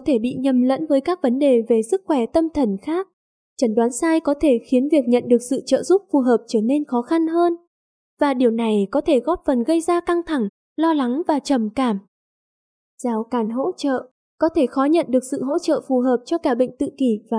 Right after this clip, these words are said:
các vấn đề về sức khỏe tâm thần. Có thể mất nhiều thời gian để được chẩn đoán bệnh tự kỷ, đặc biệt là khi trưởng thành.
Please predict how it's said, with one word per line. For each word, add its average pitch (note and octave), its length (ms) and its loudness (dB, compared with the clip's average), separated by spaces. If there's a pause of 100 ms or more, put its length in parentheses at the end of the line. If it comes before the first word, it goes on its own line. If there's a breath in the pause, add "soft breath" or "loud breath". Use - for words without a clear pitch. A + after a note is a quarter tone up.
(120)
các F4+ 200 -4
vấn B3+ 140 0
đề C4 280 4
về A3+ 80 6 (100)
sức G4+ 160 0
khỏe C#4 240 0
tâm D4 180 0
thần. A#3+ 320 0 (500)
Có B3+ 180 -2
thể C4 200 2
mất D4+ 280 -2
nhiều C#4 240 4
thời B3 200 2
gian D#4+ 240 0
để B3+ 100 2
được B3+ 180 2
chẩn A#3 220 -2
đoán A#3+ 260 0
bệnh D#4+ 240 -2
tự C#4 220 -2
kỷ, A#3+ 260 0 (280)
đặc C#4+ 160 -4
biệt C4 280 2
là A3+ 220 -2
khi D4+ 180 0
trưởng B3 260 0
thành. B3 300 -2